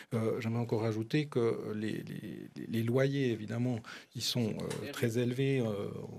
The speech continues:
en particulier, euh, dans, dans des, dans des villes comme Genève, euh, Lausanne. Euh, c'est aussi en raison de la spéculation, euh, immobilière, euh, qui, euh,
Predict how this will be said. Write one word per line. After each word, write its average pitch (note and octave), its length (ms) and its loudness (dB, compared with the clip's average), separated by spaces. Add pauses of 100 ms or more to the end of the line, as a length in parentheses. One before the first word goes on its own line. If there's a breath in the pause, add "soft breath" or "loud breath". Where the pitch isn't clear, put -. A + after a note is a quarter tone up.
en - 40 -12
particulier, A#2+ 840 2
euh, G2 200 -2
dans, G#2 300 -6
dans G2+ 180 -6
des, G2+ 240 -6
dans G#2 140 -4
des G2+ 100 -2
villes G#2+ 140 -2
comme G2+ 180 -2
Genève, A2+ 680 0
euh, G2+ 240 -4
Lausanne. A#2+ 640 2 (420 loud breath)
Euh, A#2 140 2
c'est A#2 280 -2
aussi D3+ 500 2
en G2 100 -6
raison A2 240 0
de A#2+ 80 0
la G2 60 0
spéculation, A2+ 880 0
euh, F#2+ 200 -4
immobilière, G#2+ 720 -2 (460 loud breath)
euh, G#2+ 200 0
qui, A#2 320 0
euh, - 60 -2